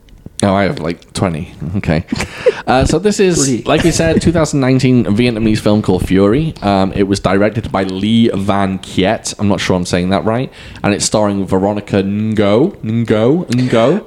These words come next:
Speaker 2: Uh, I don't know.
Speaker 1: Okay.
Speaker 2: All
Speaker 1: So
Speaker 2: I know is that N G U Y E N is when.
Speaker 1: I actually looked up
Speaker 2: Right?
Speaker 1: how to pronounce
Speaker 2: Uh,
Speaker 1: this.
Speaker 2: N-, Ngu-, Nguyen.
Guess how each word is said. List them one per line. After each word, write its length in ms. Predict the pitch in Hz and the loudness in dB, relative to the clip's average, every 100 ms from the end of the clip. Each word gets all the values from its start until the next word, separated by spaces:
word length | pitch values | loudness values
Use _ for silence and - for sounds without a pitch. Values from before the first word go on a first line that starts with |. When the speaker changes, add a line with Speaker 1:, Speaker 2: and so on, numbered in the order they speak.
| - | -2
Speaker 2:
Uh, 720 | 156 - - - - - - - - _ - - _ _ - - _ _ - - | -2 -2 -4 -6 -6 -10 -12 -16 -20 _ -20 -20 _ _ -20 -20 _ _ -20 -6
I 120 | 120 | -4
don't 180 | 120 117 | -2 -4
know. 220 | 98 95 - - - - - - - | -6 -10 -12 -20 -20 -20 -20 -20 -4
Speaker 1:
Okay. 280 | 82 92 117 - - | -2 -2 -4 -6 -2
Speaker 2:
All 80 | 147 | 0
Speaker 1:
So 60 | |
Speaker 2:
I 40 | 190 | 2
know 140 | 208 | 2
is 120 | 180 | 2
that 300 | 151 135 - - | 0 -2 -6 -2
N 320 | 160 202 185 | 0 0 -2
G 200 | 160 175 | -2 -2
U 1000 | 156 127 156 180 160 135 120 117 107 - _ | -2 0 4 4 4 2 0 -2 -6 -12 _
Y 420 | 117 120 143 151 | 0 2 2 2
E 200 | 143 143 | 2 2
N 160 | 147 139 | 2 0
is 160 | 113 98 | -4 -10
when. 580 | 98 110 135 117 78 107 | -4 0 2 2 -2 -2
Speaker 1:
I 180 | 117 | 0
actually 320 | 139 123 - 110 | 0 -2 0 0
looked 400 | 101 107 - - | 2 0 -4 -4
up 60 | |
Speaker 2:
Right? 240 | 120 143 180 | 0 2 0
Speaker 1:
how 220 | - 101 | 0 -2
to 140 | 95 95 | -2 -4
pronounce 500 | 90 85 85 - - | -4 -2 -2 -2 0
Speaker 2:
Uh, 40 | |
Speaker 1:
this. 260 | 113 139 143 | 4 4 4
Speaker 2:
N-, 180 | 143 147 | 2 2
Ngu-, 600 | 143 151 147 160 208 240 | 2 2 0 0 0 0
Nguyen. 760 | 170 170 165 208 233 196 123 110 | -2 -2 0 2 2 2 0 -6